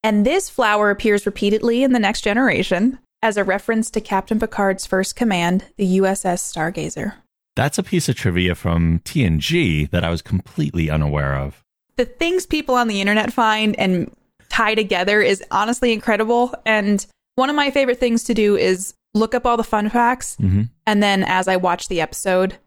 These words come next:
Speaker 1: uh, granted, if you haven't seen the episode, no spoilers, but if you've seen it once before, it's kinda neat to look for those things.
Speaker 2: Mm.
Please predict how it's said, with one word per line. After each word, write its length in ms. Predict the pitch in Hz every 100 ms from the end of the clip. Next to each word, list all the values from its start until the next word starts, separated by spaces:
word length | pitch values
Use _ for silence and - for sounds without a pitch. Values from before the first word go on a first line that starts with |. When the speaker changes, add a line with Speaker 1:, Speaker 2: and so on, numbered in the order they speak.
| _ _ -
Speaker 1:
uh, 40 |
granted, 320 | 233 277 262 240
if 80 |
you 100 | 233
haven't 220 | 240 220 220
seen 200 | 214 208
the 100 | 202
episode, 360 | 190 - 190
no 120 | 190
spoilers, 760 | 180 - 214 196 180 170 175 - _ -
but 420 | 190 175 151 - _ _ _
if 120 | 233
you've 140 | 226 208
seen 220 | - 226
it 80 | 214
once 220 | 202 185
before, 360 | 208 - 196 175
it's 120 | -
kinda 220 | - 202
neat 240 | 185 175 -
to 100 | 190
look 240 | 170 175
for 160 | - 208
those 240 | 214 214
things. 460 | - 240 247 262 95
Speaker 2:
Mm. 240 | 85 78